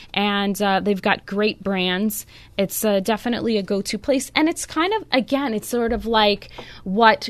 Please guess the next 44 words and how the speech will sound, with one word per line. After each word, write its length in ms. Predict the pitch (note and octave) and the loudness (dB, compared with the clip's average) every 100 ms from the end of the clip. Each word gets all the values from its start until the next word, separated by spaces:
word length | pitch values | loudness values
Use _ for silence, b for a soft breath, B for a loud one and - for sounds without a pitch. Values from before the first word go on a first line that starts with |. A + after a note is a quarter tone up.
| G3 | 0
going 300 | G#3+ A3 G#3+ | 2 2 0
to 100 | A3+ | 0
the 80 | G#3 | 0
mall 300 | G3+ G3 G#3 | 2 2 0
used 300 | F3+ E3 - | -2 -4 -6
to 80 | E3 | -4
be. 320 | D3 - - | -4 -6 -10
It's 120 | - | -4
a 60 | G3 | -4
bit 220 | E3+ G3+ | 0 0
of 100 | A3 | 2
a 40 | |
one-stop 560 | A#3+ F#3+ F#3+ - F#3 - | 0 0 -4 -2 -2 0
shop. 440 | - F#3+ D#3+ - - | 0 0 0 -2 -10
You 140 | F#3 | -10
can 180 | - F#3+ | -6 -8
pretty 240 | - A#3 | -4 -4
much 260 | E4 F4 - | -2 -4 -8
find 540 | - B3 A#3+ A#3+ A3+ G#3+ - - G3 - | -4 -2 -2 -2 -4 -6 -14 -12 -12 -8
almost 420 | - G#3+ B3+ - | -4 0 -2 0
anything 460 | A3+ F#3 F#3 F3 E3+ | -2 -2 -4 -6 -6
on 140 | E3+ | -6
Amazon 540 | F3 E3+ E3+ D#3+ D3 C#3+ | -6 -6 -8 -8 -8 -10
now, 140 | - D#3+ b b b | -10 -14 b b b
which 280 | A3 G#3 - A3 | 2 2 2 -4
that's 360 | F#3 A#3 A#3+ A#3+ | 0 0 0 0
what 140 | B3+ | 2
I 220 | G#3 G#3+ A3+ | 4 2 2
find 240 | A3+ G#3+ | 0 -2
myself 340 | G#3 - G#3 | -2 -2 -4
doing. 300 | F3+ F#4 C4+ | -2 0 0
Both 260 | F#3 A3+ A3+ | 0 -2 -2
my 100 | B3 | -6
husband 380 | G#3+ D#4 - C#4 | -4 -4 -2 -2
and 100 | G3+ | 0
I 120 | F3 | -2
will, 240 | F3 F3+ | 0 -2
you 120 | F3+ G#3 | -2 -4
know, 120 | F#3 | -6
we'll 220 | F3+ F#3+ | -4 -4
be, 160 | F3 G3 | -4 -8
he's 240 | A3+ G3 | -6 -4
an 60 | F#3 | -2
Amazon 420 | G#3 G3+ F#3+ | -2 -2 -4